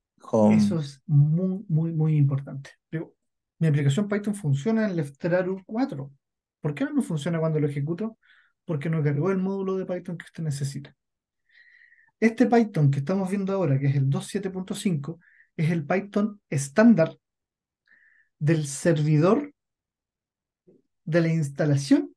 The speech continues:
Speaker 2: que se le hizo. Cuando uno hace la instalación de Linux, viene Perl, viene Python, viene un montón de, de, de aplicaciones. Cuando aparece una ubicación como U S R slash bin, es lo del estándar de la distribución como tal.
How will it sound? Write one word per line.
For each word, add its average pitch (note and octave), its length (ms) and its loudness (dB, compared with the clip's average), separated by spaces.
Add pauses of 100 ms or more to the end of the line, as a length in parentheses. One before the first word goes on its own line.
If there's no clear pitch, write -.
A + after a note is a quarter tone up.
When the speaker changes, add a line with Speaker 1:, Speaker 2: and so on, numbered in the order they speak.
(140)
Speaker 2:
que A#3 100 -2
se C4 100 0
le G#3 100 2
hizo. C#3 280 -4 (460)
Cuando F3 220 -2
uno A3 340 0
hace G3 180 -8
la G3+ 60 -6
instalación G3 440 -2
de G#3 80 0
Linux, C#4+ 460 2 (300)
viene E3 400 -2
Perl, D3 460 0
viene D3 280 -2
Python, C#3 520 -4
viene C#3 300 0
un G3 220 -10
montón G#3+ 320 -8
de, D#3 120 -4
de, D3+ 200 -12
de D#3 100 -10
aplicaciones. C#3+ 520 -12 (1080)
Cuando D3 300 2
aparece D#3 360 2
una F#3 420 -2
ubicación F3 580 -4
como D3+ 340 -4
U E3 180 0
S F3+ 200 -4
R D#3+ 340 -2
slash D3+ 480 -6
bin, C#3+ 540 0 (340)
es E3 360 -8 (320)
lo D3 160 0
del D3+ 160 2
estándar F3+ 540 -4
de D#3+ 340 -2
la D3+ 100 -2
distribución C#3 720 -2
como C#3 220 -12
tal. C#3 180 -20